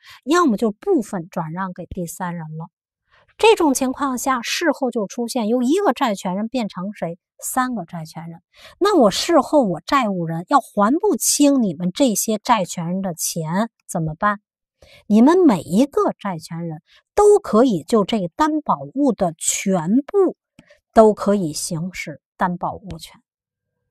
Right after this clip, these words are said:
你们就可以按照自己拥有的份额来主张对房子的全部行使抵押权，所以它就叫物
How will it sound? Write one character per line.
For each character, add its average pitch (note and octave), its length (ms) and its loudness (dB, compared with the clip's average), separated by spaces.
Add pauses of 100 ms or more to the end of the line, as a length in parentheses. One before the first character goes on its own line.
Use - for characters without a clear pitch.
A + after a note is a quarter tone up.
(580)
你 A3 140 6
们 C4 120 8
就 F4 200 4
可 - 280 4
以 F#4+ 140 6
按 A3 260 0
照 G#3 220 0
自 F4 360 4
己 D3+ 340 -6
拥 D4 240 2
有 F3 200 -2
的 F#3 140 -4
份 - 260 -2 (140)
额 E3 280 -2 (200)
来 G3 220 0
主 E3 320 -8
张 G3 240 -2
对 G#3 180 -4
房 E3+ 300 -10
子 A3+ 120 -10
的 F#3+ 140 -8
全 F#3 380 -6
部 E4 200 -6 (300)
行 D#3 260 -10
使 D3 180 -12
抵 D3+ 140 -14
押 E3+ 240 -14
权， - 260 -20
所 D4 240 2
以 C4 100 0
它 G#3+ 200 -4
就 G3+ 120 -2
叫 F3 200 -8
物 A#3+ 380 -2